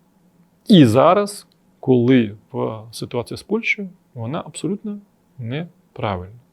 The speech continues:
Друзі, нам потрібно підтримувати ті дії влади, які корисні для національної безпеки, і не робити вигляд, що влада безпомильна,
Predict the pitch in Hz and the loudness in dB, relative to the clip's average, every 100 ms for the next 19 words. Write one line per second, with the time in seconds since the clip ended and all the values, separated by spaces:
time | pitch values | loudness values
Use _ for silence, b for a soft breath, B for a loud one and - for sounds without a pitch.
0 | _ _ - 127 101 113 147 143 131 147 | _ _ -10 -8 -6 -6 -8 -8 -6 -2
1 | 135 104 101 - _ - 123 - 127 113 | -2 -4 -12 -20 _ -12 -8 -4 -4 -4
2 | 101 110 - - 156 110 _ 117 104 101 | -10 -16 -8 -2 -2 -2 _ -10 -8 -8
3 | 101 98 107 - _ _ 117 135 - 131 | -8 -10 -12 -20 _ _ -12 -10 -8 -8
4 | 107 - 147 151 151 190 196 196 - 214 | -8 -12 -14 -12 -10 -10 -10 -10 -12 -14
5 | 202 - _ _ _ _ _ _ _ _ | -14 -18 _ _ _ _ _ _ _ _
6 | _ _ _ - 147 147 156 147 143 139 | _ _ _ 0 2 2 2 0 0 0
7 | 147 165 170 156 147 147 131 135 143 127 | 0 0 -2 -4 0 2 4 2 2 0
8 | 120 127 143 175 170 - - 127 135 123 | 0 0 0 -2 -2 -4 -2 0 0 -2
9 | 117 123 123 139 120 107 139 - 135 123 | -2 -2 2 0 4 4 2 0 -2 -2
10 | 117 107 120 190 | -4 -6 -6 -8